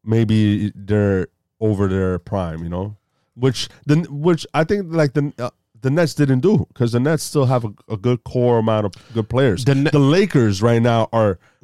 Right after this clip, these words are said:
Speaker 2: Right.
Speaker 1: are
Speaker 2: They give
Speaker 1: depending on, uh, Kawhi, uh, Kawhi Leonard signing.
Speaker 2: Right.
Speaker 1: And if they don't get that, then it's just LeBron James and, and Anthony Davis. Although
Speaker 2: Kawhi
Speaker 1: that's
Speaker 2: Leonard just signed with the Lakers.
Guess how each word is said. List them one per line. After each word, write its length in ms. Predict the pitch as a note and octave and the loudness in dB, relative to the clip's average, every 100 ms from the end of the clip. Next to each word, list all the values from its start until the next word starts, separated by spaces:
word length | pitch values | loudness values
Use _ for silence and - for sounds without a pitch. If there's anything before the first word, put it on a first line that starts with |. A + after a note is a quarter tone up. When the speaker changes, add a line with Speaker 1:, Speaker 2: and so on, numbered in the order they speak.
| A#2 A2 | -20 -4
Speaker 2:
Right. 420 | B2 A#2+ A2+ G2+ | -2 0 2 2
Speaker 1:
are 140 | C#3 C3+ | 2 2
Speaker 2:
They 100 | C3+ | 2
give 120 | B2+ | 2
Speaker 1:
depending 420 | D3 E3 D#3 B2+ | 4 4 4 2
on, 400 | - A#2 A2+ G#2 - - - | 2 2 2 0 -4 -16 -16
uh, 240 | A2 - | -14 -14
Kawhi, 360 | - - A#2 B2+ | -4 0 2 2
uh, 200 | B2 A2+ | 2 0
Kawhi 480 | - A#2+ A#2+ B2 A#2+ | 0 0 2 4 2
Leonard 280 | A#2+ A#2+ A2 | 2 2 0
signing. 460 | - C#3+ C#3+ F2 D#2 - | 0 0 0 -2 -8 -4
Speaker 2:
Right. 380 | A2+ G#2 F2+ A#2+ | 0 2 2 2
Speaker 1:
And 160 | B2 | 2
if 120 | B2 | 2
they 100 | A#2 | 2
don't 200 | C#3 B2 G#2+ | 2 2 2
get 240 | D#3+ E3+ | 0 0
that, 280 | A2 F#2+ - _ _ _ | 0 -2 -6 _ _ _
then 420 | A2 B2 A#2+ A2+ - | 0 2 4 2 2
it's 260 | A#2 - | 0 0
just 220 | A2+ A#2 G#2 | -2 0 2
LeBron 400 | A2 A#2 A#2 A2 | 2 2 2 2
James 320 | A#2 A2+ G#2 | 2 2 2
and, 140 | G#2+ - | -2 0
and 260 | A2 G#2 - | -2 -2 -4
Anthony 340 | A2 A2 G#2+ G#2 | -4 -2 -2 0
Davis. 400 | C#3+ B2 F2+ - - - | 2 2 -2 -8 -18 -2
Although 720 | C3+ B2 A#2+ D#3+ D#3+ C3+ G#2 D#2+ | 0 0 2 4 4 4 2 -2
Speaker 2:
Kawhi 200 | A2 G#2+ | -2 0
Speaker 1:
that's 140 | A2 A2+ | 2 2
Speaker 2:
Leonard 180 | A2+ G2+ | 0 -2
just 160 | G2+ | -4
signed 140 | G#2 F#2+ | -2 -2
with 100 | F#2 | -2
the 60 | |
Lakers. 380 | F#2 F2 D#2+ | -4 -4 -10